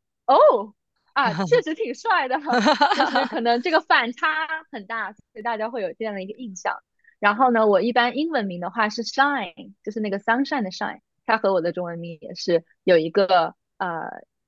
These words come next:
Speaker 2: 音听起来比较相似的一个地方。对，首先介绍了一下我的这个名字哈。然后呢，也像刚刚小花说的，我是无限生涯的联合创始人，然后我自己本身也是一位，呃，国际认证的共创式生涯教练。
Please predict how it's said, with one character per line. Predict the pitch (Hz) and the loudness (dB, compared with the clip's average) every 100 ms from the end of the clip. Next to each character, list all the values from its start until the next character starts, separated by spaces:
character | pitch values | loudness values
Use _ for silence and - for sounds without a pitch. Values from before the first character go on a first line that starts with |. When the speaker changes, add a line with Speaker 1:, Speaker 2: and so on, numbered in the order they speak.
| _ - | _ 0
Speaker 2:
音 | 240 254 247 | 2 2 0
听 | 240 233 | 0 2
起 | |
来 | 180 | 2
比 | 170 | 0
较 | - 180 | -4 -6
相 | - 196 | -4 -6
似 | 202 190 | -4 -6
的 | |
一 | 165 | -6
个 | |
地 | 175 196 | -2 -2
方。 | 170 - - - - _ _ _ _ _ _ | -2 -6 -8 -18 -20 _ _ _ _ _ _
对， | 147 - | -2 0
首 | - 185 | 0 4
先 | 220 | 4
介 | 233 220 | 4 4
绍 | 208 | 4
了 | 165 | 2
一 | |
下 | 190 175 | 0 -2
我 | |
的 | - | -2
这 | 180 | -4
个 | 180 | -4
名 | 165 156 - 170 | -6 -12 -12 -8
字 | 185 | -8
哈。 | 175 - - - - | -8 -16 -20 -20 -2
然 | 190 | 0
后 | 233 | 2
呢， | 226 214 | 2 2
也 | 202 180 | 2 0
像 | 220 | -2
刚 | 214 208 | -2 -2
刚 | 190 | -4
小 | 190 | -6
花 | 180 180 190 | -6 -8 -8
说 | 208 196 | -4 -4
的， | 190 | -4
我 | 185 | -6
是 | - | -4
无 | 196 196 | -4 -2
限 | 226 220 | -4 -4
生 | 233 | -4
涯 | 220 185 | -4 -4
的 | 190 | -4
联 | 180 | -6
合 | 220 | -8
创 | 262 262 | -6 -6
始 | - | -4
人， | 165 165 208 - _ _ | -4 -4 -6 -12 _ _
然 | 180 | 0
后 | 226 | 4
我 | 196 | 4
自 | - 240 | 4 2
己 | 214 202 | 2 0
本 | 190 196 | 0 -2
身 | - 196 | -2 0
也 | 185 | 0
是 | 190 196 | -4 -4
一 | 190 185 | -4 0
位， | 185 180 170 _ _ | 2 2 0 _ _
呃， | 185 170 | -6 -4
国 | 175 185 | -2 -2
际 | 240 | 0
认 | 247 254 220 | 0 0 0
证 | 247 240 214 | -2 -4 -2
的 | 190 170 | -2 -2
共 | 220 | -4
创 | 214 208 | -6 -8
式 | 202 | -8
生 | 220 | -6
涯 | 208 214 | -6 0
教 | 254 | 0
练。 | 269 320 | 0 -2